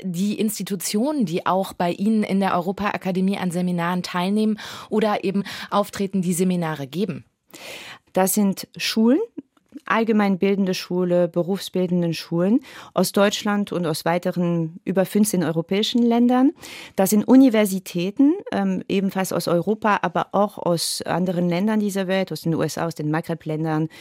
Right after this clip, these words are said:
Speaker 2: et cetera. Das sind, äh, viele N G Os, mit denen wir ja auch kooperieren für, ähm, unsere Seminaren. Und die Teilnehmer sind Schüler, sind Studierende, sind Professoren, sind interessierte Bürgerinnen und Bürger.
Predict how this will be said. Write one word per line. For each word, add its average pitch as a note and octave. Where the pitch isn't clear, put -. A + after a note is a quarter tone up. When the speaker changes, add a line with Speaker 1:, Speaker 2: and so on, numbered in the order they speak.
Speaker 2:
et -
cetera. G#3
Das G3
sind, G#3
äh, F#3+
viele G#3+
N F3+
G F3
Os, E3+
mit A3
denen G3
wir F#3
ja F3
auch F3+
kooperieren A3
für, G#3+
ähm, F#3+
unsere G3
Seminaren. F#3+
Und F#3
die E3
Teilnehmer G#3
sind G3+
Schüler, B3
sind F3
Studierende, A3+
sind F#3
Professoren, G#3+
sind E3
interessierte F#3
Bürgerinnen F#3
und C#3+
Bürger. A3+